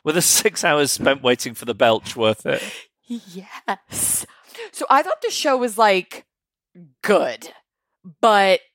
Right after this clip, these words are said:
Speaker 2: I didn't like the director. The director is sort of part of the film.
Speaker 1: Yes, it's rarely good. It feels like, did you ask yourself the question, could this story be told without me in it? <laughs> Is there any way of telling this story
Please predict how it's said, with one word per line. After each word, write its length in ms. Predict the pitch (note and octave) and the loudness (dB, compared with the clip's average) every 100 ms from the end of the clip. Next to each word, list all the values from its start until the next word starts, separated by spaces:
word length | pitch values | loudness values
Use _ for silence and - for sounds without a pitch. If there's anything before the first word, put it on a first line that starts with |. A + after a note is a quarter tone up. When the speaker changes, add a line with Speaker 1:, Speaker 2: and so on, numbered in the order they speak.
| _ _ _ _ | _ _ _ _
Speaker 2:
I 120 | E3 | 0
didn't 180 | E4 D#4 | 0 2
like 160 | A#3+ A3+ | -2 -2
the 80 | G#3+ | -8
director. 380 | F3+ E3+ A3 | -4 -6 -6
The 80 | G3+ | -10
director 300 | G3 A3+ B3 | -4 -4 -4
is 80 | A#3 | -8
sort 100 | - | -8
of 120 | G3 - | -14 -12
part 260 | F#3+ E3+ - | -8 -8 -4
of 160 | E3 | -4
the 100 | D#3 | -4
film. 520 | E3 - A#2 C3+ F#3 F#3+ _ _ B3 D3 - | -14 -10 -10 -12 -18 -20 _ _ -20 -14 0
Speaker 1:
Yes, 320 | G3+ E3+ - | 0 2 -2
it's 180 | C3+ - | -6 -8
rarely 340 | C3+ D#3 D3 C#3 | 2 2 2 -2
good. 360 | C3 A2+ G2+ - _ A#3 | -2 -4 -4 -14 _ -2
It 200 | A#3 E3+ | -2 0
feels 320 | B3+ D4 D4 | 0 0 2
like, 440 | G#3+ F3 C3+ - _ _ | 4 4 0 -10 _ _
did 220 | F3+ G3 | -4 -4
you 100 | G#3 - | -4 -8
ask 240 | D#3 - E3 | -8 -8 -8
yourself 300 | C#3+ C#3+ - | -4 -4 -4
the 60 | |
question, 600 | - C3 - A#2+ F#2+ F2+ _ _ - | -6 -6 -6 -12 -12 -14 _ _ -8
could 140 | A4+ | -6
this 160 | G#4 F4+ | -4 -6
story 280 | - G#3 F3+ | -4 -6 -6
be 120 | E3 | -6
told 380 | - D3+ C#3+ C3+ | 0 0 0 0
without 440 | D#3 D3 C3+ A#2 | 2 4 2 -2
me 180 | A2+ G2+ | -4 -4
in 100 | G2 | -4
it? 160 | G2 - - - _ | -8 -12 -16 -18 _
<laughs> 360 | _ _ - - | _ _ -20 -4
Is 120 | B3+ | 0
there 100 | - C4 | 0 0
any 200 | D4 D4+ | 0 2
way 160 | C4+ A#3+ | 2 2
of 60 | |
telling 260 | - A3 G3+ | 0 0 2
this 160 | F#3+ - | 0 0
story 320 | F#3+ E3+ | 0 0